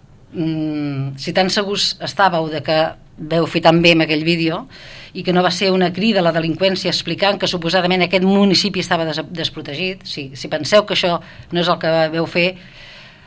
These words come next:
doncs, eh, l'alcalde, quan va entrar a governar, ràpidament el va fer despenjar i el va fer desaparèixer a les xarxes, i si no, a veure qui el troba, aquell vídeo,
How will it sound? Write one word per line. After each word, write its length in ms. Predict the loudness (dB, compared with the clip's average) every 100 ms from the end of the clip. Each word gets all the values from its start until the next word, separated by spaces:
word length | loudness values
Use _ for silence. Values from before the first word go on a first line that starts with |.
| -16
doncs, 380 | -4 0 2 0 0
eh, 600 | 0 2 2 2 0 -2 -2
l'alcalde, 360 | -2 -4 -4
quan 160 | -2 -2
va 80 | -2
entrar 220 | 0 0 0 0
a 60 | -2
governar, 400 | -2 -2 -2 0
ràpidament 560 | 0 0 2 2 2 0
el 160 | -2 0
va 120 | 2 2
fer 160 | 0 0
despenjar 400 | 0 0 2 2
i 60 |
el 40 | 0
va 60 |
fer 140 | 0 -2
desaparèixer 540 | 0 0 0 0 0
a 20 | -2
les 140 | 0
xarxes, 300 | 0 0 -2
i 60 | -2
si 80 | -2
no, 160 | -2 -2 -6 -14 -20 -14
a 80 | -4
veure 240 | -2 -2
qui 180 | 0 6
el 140 | 6 8
troba, 320 | 6 6 4
aquell 180 | 2 2
vídeo, 300 | 2 0